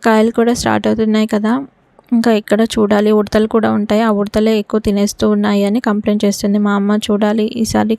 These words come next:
కాయలు ఎలా వస్తాయి. లాస్ట్ టైం పర్లేదు, బాగానే వచ్చాయి, కానీ ఇంకా మా అమ్మ వాళ్ళు తింటే తింటారు, లేకపోతే తినరు. ఎందుకంటే వాళ్ళకి షుగర్ ఉంది కదా, చాలా తక్కువగానే తింటారు. ఇంకా వాళ్ళు షుగర్ ఇంకా కోసినప్పుడల్లా ఇంకా ఇంటికి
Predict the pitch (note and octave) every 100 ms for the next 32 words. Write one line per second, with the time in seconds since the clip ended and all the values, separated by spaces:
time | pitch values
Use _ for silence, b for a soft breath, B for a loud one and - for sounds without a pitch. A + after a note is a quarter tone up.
0 | A3 G#3 G3+ G3 G3+ G3+ - G#3 G3+ G3+
1 | G3+ A3 A3 G#3+ G3 G#3 G#3+ C#4+ B B
2 | B B _ A#3+ G#3+ G#3+ A3+ A3 - A3
3 | A3 G#3+ A3+ C#4 B3+ A3 G3+ G3+ G#3+ A3
4 | A#3 A#3 A3+ G#3+ G#3+ A3+ G#3+ G#3+ A3+ A#3
5 | G3+ G#3+ - A3 A3 G#3+ G#3 G#3 G#3 G#3+
6 | G#3+ A3+ A#3+ G#3+ G#3+ A3 A3 A3 G#3+ -
7 | G#3 A#3 B3+ G#3+ G#3+ G#3+ G#3 - G#3 A3
8 | G#3+ A3+ G#3 G#3 G#3+ G#3+ - B B B
9 | B B B B - A#3 A3 A3 G#3+ A3
10 | A#3 A3 - A#3 A3+ A3+ A3+ - - -
11 | - - G#3+ - A#3 - G#3+ A#3 C#4 B3
12 | G#3+ A3+